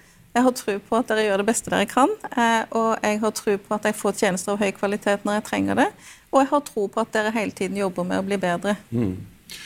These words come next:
Speaker 2: Jeg vet at du også er, eh, opptatt av det å tenke langsiktig,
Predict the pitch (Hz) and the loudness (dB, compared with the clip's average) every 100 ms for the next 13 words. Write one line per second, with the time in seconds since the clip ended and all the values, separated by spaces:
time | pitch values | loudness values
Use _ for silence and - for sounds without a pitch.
0 | - - - - _ - _ _ - 139 | -18 -18 -20 -20 _ -20 _ _ 0 2
1 | 151 151 151 143 156 151 160 135 - 123 | 4 4 2 -4 2 2 2 0 -2 -2
2 | 143 - 120 123 127 131 131 127 127 135 | -2 -6 -2 0 2 4 4 2 2 0
3 | - 131 113 - 95 127 117 110 120 - | -2 -8 -6 -6 -2 0 4 4 2 -4
4 | _ 110 - 131 120 110 120 120 113 - | _ -10 -2 0 2 2 4 2 -2 -6
5 | 92 - 139 | -6 -2 -2